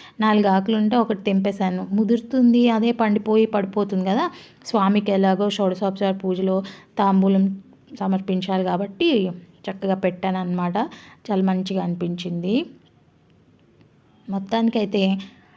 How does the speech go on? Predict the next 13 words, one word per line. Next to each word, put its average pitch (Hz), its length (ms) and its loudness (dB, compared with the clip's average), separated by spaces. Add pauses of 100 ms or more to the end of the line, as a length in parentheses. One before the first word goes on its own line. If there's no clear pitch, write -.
(160)
డే 214 220 4
చాలా 208 560 2
ప్లెజెంట్‌గా, 196 640 0
ప్రొడక్టివ్‌గా, 190 960 -2 (1080)
ఏవేం 220 320 4
పనులు 208 320 2
పెండింగ్ 196 460 2
ఉన్నాయో 185 460 0 (260)
బయటకెళ్ళి 196 680 0
చేసుకునేవి, 180 480 -2
అవి 190 240 2
కూడా 202 200 2
అయ్యాయన్నమాట. 180 680 -4